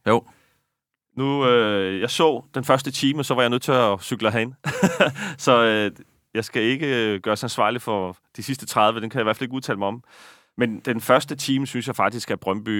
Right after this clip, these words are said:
Speaker 2: øh, spiller rigtig fint. Og, øh, jeg synes også, de kommer fortjent foran. Jeg synes, at A G F har, har svært ved at sætte tingene sammen. Jeg var faktisk i Aarhus i, øh,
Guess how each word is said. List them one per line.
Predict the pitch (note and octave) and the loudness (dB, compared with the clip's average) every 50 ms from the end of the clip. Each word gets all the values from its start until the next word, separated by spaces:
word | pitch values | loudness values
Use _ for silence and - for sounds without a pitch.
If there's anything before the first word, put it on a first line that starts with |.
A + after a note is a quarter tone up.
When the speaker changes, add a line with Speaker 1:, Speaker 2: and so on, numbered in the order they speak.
| G2+ G2 | 0 0
Speaker 2:
øh, | F#2+ F#2 F2 F2+ | -2 -2 -4 -6
spiller | - - A#2+ G#2+ A2 | -6 -4 -2 -2 0
rigtig | G2+ F#2+ - A2+ - | 0 -2 -4 -6 -14
fint. | - G#2 - - - _ _ _ _ _ _ _ _ _ _ - | -14 -14 -14 -16 -20 _ _ _ _ _ _ _ _ _ _ -4
Og, | F#2 G2 F#2 F#2 F#2 F2+ F2 | -2 -2 0 0 0 -2 -2
øh, | E2+ | -2
jeg | E2+ D#2 | -4 -6
synes | - - F#2+ - | -8 -10 -8 -8
også, | F#2 - - | -8 -8 -8
de | G2 | -10
kommer | - F2 F#2 F2+ | -10 -8 -8 -8
fortjent | - - - - G#2+ - C3+ - C#2+ | -8 -10 -12 -12 -10 -8 -8 -10 -8
foran. | - - G2 F2 D2+ - - _ _ _ _ _ _ - - - _ _ _ _ _ _ _ _ _ _ _ _ _ _ _ _ _ _ _ _ _ _ _ _ _ _ - | -6 -4 -2 -2 -4 -6 -12 _ _ _ _ _ _ -20 -20 -20 _ _ _ _ _ _ _ _ _ _ _ _ _ _ _ _ _ _ _ _ _ _ _ _ _ _ -8
Jeg | A2 - | -6 -4
synes, | D#3+ D#3 D#3+ | -2 2 2
at | D3 C3+ C#3 | 2 4 4
A | C3+ C3 | 2 2
G | C3 | 2
F | - | 2
har, | C#3 C3 - - - | -4 -4 -4 -4 -2
har | C3 | -2
svært | A#2 - - B2 A#2+ A#2+ | -2 -2 -2 -4 -2 -2
ved | |
at | A#2 - | -4 -4
sætte | - A2+ - | -4 -6 -6
tingene | - - - A#2 | -6 -6 -6 -6
sammen. | - - G#2 G#2+ A#2 | -2 0 0 2 2
Jeg | B2 B2+ | 2 0
var | C3+ | 2
faktisk | - F3 - - C3+ - - | 2 0 0 0 -4 -4 0
i | A#2+ | 0
Aarhus | A2+ E3+ A3+ F3+ C3+ - - - - _ _ - | 0 0 0 -4 -6 -8 -12 -14 -16 _ _ -12
i, | - G#2 G#2 G#2 | -8 -6 -4 -4
øh, | G2+ F#2+ F2+ F2 E2 D#2+ | -4 -4 -4 -4 -6 -8